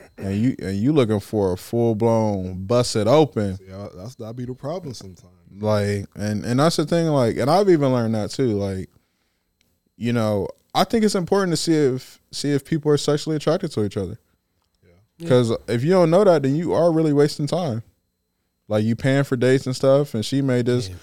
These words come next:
Speaker 1: I've never heard of a woman saying no to a gift or a date. Like,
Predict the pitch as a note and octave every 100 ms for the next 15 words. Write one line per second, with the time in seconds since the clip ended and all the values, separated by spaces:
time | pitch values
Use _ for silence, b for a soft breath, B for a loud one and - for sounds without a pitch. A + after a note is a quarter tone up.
0 | B B - G3+ F3+ C3 F#3+ C#3+ B2 C3
1 | B2 G#2+ G2 G2 A2 A2+ G2+ F#2 F#2 _
2 | _ _ _ _ - C3+ G#2 F2+ G2 B2+
3 | A2 E2 _ _ _ _ - G2+ E2+ E2+
4 | A#2 G#2+ - - - _ - G2+ F#2+ D#2+
5 | A2 G#2 - - G#2+ F#2+ E2+